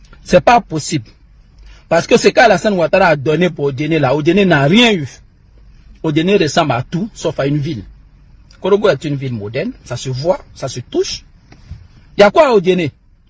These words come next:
Même l'université d'Odiene, on a quel niveau ?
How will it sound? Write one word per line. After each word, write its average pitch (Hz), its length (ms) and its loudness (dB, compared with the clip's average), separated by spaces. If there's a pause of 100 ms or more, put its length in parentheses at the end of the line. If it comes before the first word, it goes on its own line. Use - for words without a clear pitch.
(1900)
Même 226 240 4
l'université 170 560 -2
d'Odiene, 139 380 -4
on 135 100 -4
a 139 100 -2
quel 170 200 -4
niveau ? 120 300 -8